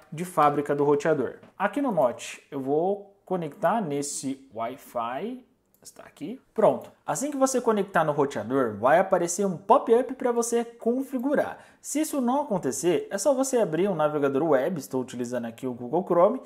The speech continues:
e na barra de endereço digitar um nove dois ponto meia oito ponto zero ponto um e vai abrir também a tela para configurar. Eu vou fechar esse pop-up aqui e seguir nessa tela. Lembrando que ele não vem com uma senha padrão,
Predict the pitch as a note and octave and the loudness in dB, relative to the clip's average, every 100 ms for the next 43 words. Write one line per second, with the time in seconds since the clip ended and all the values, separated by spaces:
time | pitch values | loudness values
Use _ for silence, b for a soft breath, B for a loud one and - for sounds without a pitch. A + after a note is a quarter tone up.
0 | B B B E4 F#4 G3 G3+ G#3+ G3 G#3+ | B B B -2 0 4 4 4 0 2
1 | G#3+ G3 G#3+ G#3 A3 E3+ F3 - G#3+ C#4 | 4 4 0 -4 4 4 4 0 -4 0
2 | C4+ A#3+ G#3+ A3 A3 G#3 G#3+ G3+ F#3+ F#3 | 0 4 8 8 6 -2 -2 0 2 0
3 | F#3 F3 F3 D#3 C3+ D3 C#3+ C#3 D#3 C4 | -2 -6 -6 -2 4 4 4 -2 -4 0
4 | A3+ C#3+ A2 b b b b _ - C4 | 0 -2 -6 b b b b _ -6 -4
5 | D4+ - G#3 A3+ A#3 F#3+ A3 A#3+ - D4 | -4 -8 4 6 6 2 -2 -4 0 2
6 | A#3+ F3+ G3+ G3 D#3+ D#3+ D#3+ D#3 D#3 D3+ | 2 2 0 2 4 4 4 2 2 -2
7 | F3 F#3 C3 - - _ b _ F#3 D4+ | 0 0 0 -2 -10 _ b _ -2 0
8 | D4+ A#3 F3 E3+ D#3 C#3+ C#3 C3+ C3+ D#3+ | 0 0 0 -2 -4 -2 -2 -2 -2 -4
9 | D#3 A3+ D4 F3 F3+ D3 C#3 B2 A#2+ F#3 | -6 -6 -6 -8 -8 -6 -4 -4 -4 -6
10 | F#3 C#3+ D#3+ G3+ A3 D#4 A3 G#3 E3 E3 | 0 2 0 -2 -2 2 4 4 2 0
11 | F#3 F#3+ C4+ B3 D#3 A3 G3+ - F#3 F#3+ | 0 2 2 0 0 -2 -2 0 0 0
12 | G3 - F#3 G3 G3 - A3+ A3 E3+ E3+ | -2 -2 -4 -2 -4 2 2 4 2 0
13 | A#2+ | -4